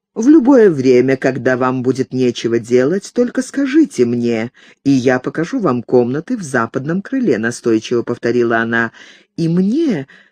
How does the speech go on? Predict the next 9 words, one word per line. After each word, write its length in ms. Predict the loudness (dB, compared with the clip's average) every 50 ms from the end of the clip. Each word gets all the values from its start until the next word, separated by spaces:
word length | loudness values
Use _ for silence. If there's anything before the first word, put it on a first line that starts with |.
| _ _ _ _ _ _ _
не 160 | -4 -2 -2
знаю 300 | -2 -2 -4 -4 -4 -6 -8
почему, 480 | -10 -10 -8 -8 -6 -4 -4 -4 -4
стало 460 | -8 -12 -16 -12 _ -6 -4 -2 -2
не 180 | 0 0 0 -2
по 160 | -2 -4 -10
себе. 560 | -10 -4 -4 -4 -2 0 2 2 2 0 -2 _ _ _ _ _ _ _ _ _ _ _ _ _ _
Её 360 | -6 -4 -4 2 2 2 2
настойчивость 960 | 2 0 -4 -6 -2 _ 4 4 4 4 2 -2 0 0 0 -2 -4 -16 _